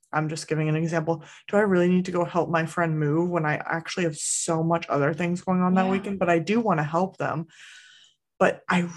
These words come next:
Speaker 1: really just, I can't seem to think about how I would get this all done in this weekend. And setting that intention, you know what? I really wish that I could help you,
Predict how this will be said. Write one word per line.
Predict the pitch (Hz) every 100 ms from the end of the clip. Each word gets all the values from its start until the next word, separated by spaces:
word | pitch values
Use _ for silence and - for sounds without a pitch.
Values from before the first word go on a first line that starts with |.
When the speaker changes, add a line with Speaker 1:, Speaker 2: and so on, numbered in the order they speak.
| 190
Speaker 1:
really | 196 214 247 240 240
just, | - 175 - - - -
I | 180
can't | 180 - - 220 226 233 -
seem | - - 190 185
to | 175
think | 151 - 175 180
about | 156 160 - 175
how | - - 165 170
I | 170 160
would | 156
get | 151 156
this | 156 -
all | 147
done | - 139 139
in | -
this | 156 -
weekend. | 143 151 - 175 185 _ _ - - _ _
And | 185 180
setting | 147 - 175 180 196
that | 175
intention, | 175 156 - 185 185 170 165
you |
know | 170 175
what? | 180 202 220 - _ _
I | 185 180
really | 165 165 175 170 180
wish | 165 165 170 190
that | 170
I | 156
could | 156
help | 151 151 156
you, | 233 262 285